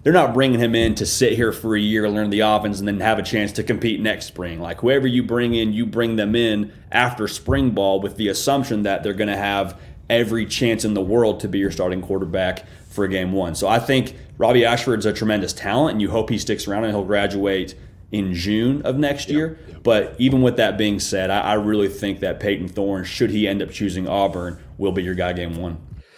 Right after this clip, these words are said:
Speaker 2: So you cover this from, you know, I mean, y-, you're talking about every type of offense throughout college football and, and how it impacts things. When you look at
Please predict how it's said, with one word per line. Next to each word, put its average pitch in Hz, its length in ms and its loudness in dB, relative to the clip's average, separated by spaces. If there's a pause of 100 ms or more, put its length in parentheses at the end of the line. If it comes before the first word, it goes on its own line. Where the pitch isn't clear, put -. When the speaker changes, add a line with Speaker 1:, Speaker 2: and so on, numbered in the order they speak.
(220)
Speaker 2:
So - 100 0
you 240 220 4
cover 208 300 2
this 165 300 -2
from, 165 220 -2
you 151 140 0
know, 131 280 2
I 135 80 0
mean, 143 280 0
y-, - 240 -14
you're 180 200 4
talking 185 360 4
about 156 220 4
every 160 280 2
type 156 300 0
of 120 80 -4
offense 165 500 2
throughout 156 320 2
college 151 320 2
football 165 480 2
and, 151 100 2
and 151 140 2
how 165 220 4
it 139 80 0
impacts 160 400 -2
things. 151 200 -4 (440)
When 185 160 2
you 254 180 0
look 240 300 0
at 208 300 0